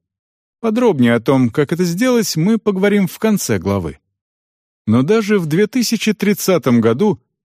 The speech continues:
у электромобилей будут существенные минусы по сравнению с бензиновыми собратьями. В частности, один из минусов — то, что цены на бензин постоянно меняются —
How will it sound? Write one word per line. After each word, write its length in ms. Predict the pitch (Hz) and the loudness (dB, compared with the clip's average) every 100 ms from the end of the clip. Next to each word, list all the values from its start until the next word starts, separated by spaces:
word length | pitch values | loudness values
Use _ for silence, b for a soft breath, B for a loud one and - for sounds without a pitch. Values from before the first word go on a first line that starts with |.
| _ | _
у 140 | 110 135 | 0 2
электромобилей 760 | 143 - 135 139 135 214 247 | 0 0 2 2 2 0 0
будут 340 | 196 208 226 - | 0 0 0 -2
существенные 880 | 208 170 233 - 220 214 220 214 | -4 0 -2 0 0 2 4 4
минусы 580 | 208 247 233 127 101 85 _ _ | 4 4 2 0 -2 -4 _ _
по 80 | - | -4
сравнению 680 | - 110 104 135 185 151 127 | -2 0 2 2 2 2 2
с 80 | 107 | 2
бензиновыми 680 | 117 123 98 123 120 107 104 | 2 2 2 2 2 2 0
собратьями. 720 | - 92 92 87 - 69 - _ _ _ _ _ _ _ _ _ | -2 -2 -4 -6 -10 -14 -18 _ _ _ _ _ _ _ _ _
В 80 | _ | _
частности, 560 | - 131 123 131 - 123 | -2 0 2 0 0 0
один 480 | 123 120 135 170 127 | 2 2 0 2 2
из 140 | 95 | 2
минусов — 500 | 117 117 - 107 - | 2 2 0 -6 -4
то, 180 | - 208 | 0 0
что 320 | - - 170 | 0 -2 -2
цены 460 | - - 202 185 170 | -2 0 0 2 2
на 140 | 170 | 0
бензин 500 | 160 165 147 202 143 | 2 2 2 0 0
постоянно 600 | 120 110 131 139 156 151 | -2 -2 0 0 2 2
меняются — 680 | 156 170 202 139 - 117 | 2 0 0 0 0 -2